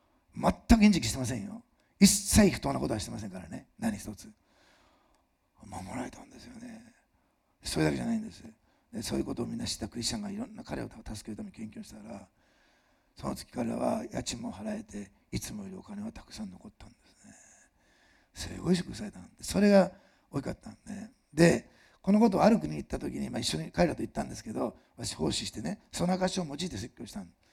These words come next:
その国の人みんな泣いてましたけど、彼らもね、もうね、ボロボロ泣いてたんですね、思い出して。彼らにとってね、これらはね、神を体験する、本当に大きな時になったんです。ではね、えっと、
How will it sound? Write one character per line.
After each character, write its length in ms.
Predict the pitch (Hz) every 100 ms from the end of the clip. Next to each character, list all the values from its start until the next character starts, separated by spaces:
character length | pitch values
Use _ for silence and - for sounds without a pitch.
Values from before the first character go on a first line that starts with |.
| _ _ -
そ 160 | 107 180
の 80 |
国 140 | 175 180
の 60 |
人 100 | 170
み 100 | 135
ん 40 | 196
な 80 | 202
泣 140 | 208
い 20 |
て 80 | 190
ま 80 | 180
し 80 | -
た 80 |
け 100 | 107
ど、 260 | 104 113 - - - _ _
彼 220 | - 196
ら 80 | 151
も 140 | 113
ね、 240 | 117 113 - - -
も 120 | 110 107
う 20 |
ね、 100 | 98
ボ 200 | 104 156
ロ 60 | 143
ボ 100 | 117
ロ 80 |
泣 140 | 113 117
い 0 |
て 80 | -
た 100 | 208
ん 80 | -
で 80 |
す 100 | -
ね、 140 | 202 214
思 180 | 190 180
い 40 |
出 140 | 190 -
し 40 |
て。 120 | - - _ _ _ _ _ _ _ _ -
彼 160 | 233
ら 80 | 208
に 40 | 208
と 100 | -
っ 40 |
て 140 | -
ね、 100 | 196 -
こ 100 | -
れ 80 |
ら 100 | -
は 100 | 50
ね、 240 | 50 50 - _ _
神 260 | - 165 139
を 120 | 107
体 240 | - 107 104
験 180 | 107
す 140 | 98 113
る、 100 | 98 _ _ _ _ _
本 300 | _ 95 117 -
当 80 |
に 80 | 156
大 20 | 165
き 40 |
な 80 | 107
時 120 | 107
に 60 | 104
な 80 | -
っ 20 | -
た 80 |
ん 80 | -
で 60 | -
す。 180 | _ _ _ _ _ _ _ _ _ -
で 120 | 113
は 80 | 117 101
ね、 340 | 104 95 87 _ _ _ _ _ _ 220
え 40 |
っ 40 |
と、 140 | -